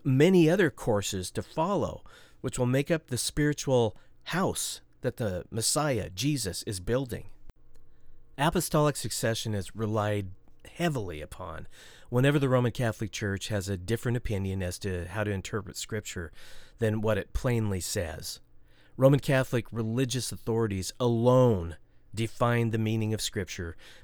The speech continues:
by claiming that they hold the exclusive right to truth. They believe that because of their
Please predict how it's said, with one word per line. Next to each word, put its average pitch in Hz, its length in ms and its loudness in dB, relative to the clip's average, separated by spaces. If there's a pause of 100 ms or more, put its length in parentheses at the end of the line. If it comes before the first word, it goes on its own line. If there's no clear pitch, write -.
by 117 140 2
claiming 147 420 4
that 113 160 2
they 127 360 2
hold 104 420 0
the 107 100 -2
exclusive 117 800 -4
right 110 320 -2
to 117 120 -4
truth. - 560 -6 (260)
They 131 140 0
believe 160 380 4
that 104 240 0
because 113 600 0
of 104 140 -2
their 110 260 4